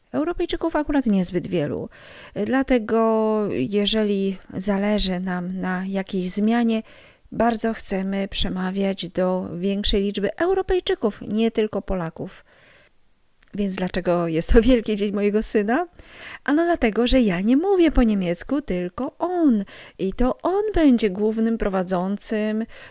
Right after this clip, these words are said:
tłumaczem i narratorem na tamtym kanale. Oczywiście idee będą moje, a raczej może powinnam powiedzieć nasze, bo on też, y, przychodzi często z różnymi pomysłami,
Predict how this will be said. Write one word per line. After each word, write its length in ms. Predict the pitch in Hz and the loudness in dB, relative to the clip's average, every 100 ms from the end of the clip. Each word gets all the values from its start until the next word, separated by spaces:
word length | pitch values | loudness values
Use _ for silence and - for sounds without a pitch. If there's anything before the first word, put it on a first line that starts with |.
| - | -6
tłumaczem 720 | 208 202 190 - 220 220 226 - | -2 -2 -2 0 2 2 0 -2
i 320 | 208 208 214 | -4 -2 0
narratorem 800 | 214 233 240 233 175 185 226 233 | 4 6 6 4 2 2 0 0
na 100 | 240 | 0
tamtym 360 | 196 208 262 | -2 -2 -2
kanale. 520 | 262 339 349 285 185 - - - - _ _ _ _ _ _ - | -2 -4 -2 0 0 -4 -12 -20 -20 _ _ _ _ _ _ -6
Oczywiście 400 | 262 285 277 269 | -4 -2 -2 0
idee 260 | 240 247 233 | 4 4 4
będą 340 | 233 226 220 | 4 2 2
moje, 680 | 214 247 302 294 277 277 - _ - | 2 2 2 2 2 0 -2 _ -6
a 100 | 359 440 494 494 494 480 480 | -4 -2 0 0 -2 -4 -6
raczej 260 | 440 415 | -4 -4
może 220 | 381 330 | -2 -2
powinnam 300 | 285 269 247 | 0 2 2
powiedzieć 280 | 233 233 240 | 0 0 0
nasze, 580 | 233 202 180 - 180 226 - - - - | 0 0 0 0 0 0 -4 -12 -20 -6
bo 80 | 254 | 0
on 160 | 480 480 | 0 2
też, 400 | 247 196 196 - | 4 4 2 0
y, 320 | 196 196 190 | 2 2 0
przychodzi 440 | - 226 214 185 185 | -2 0 0 0 0
często 400 | 196 190 196 185 | 0 -2 -2 -2
z 60 | |
różnymi 380 | 190 196 208 196 | -2 -2 0 0
pomysłami, 880 | - 196 196 208 226 302 285 254 | 0 0 2 0 0 0 2 2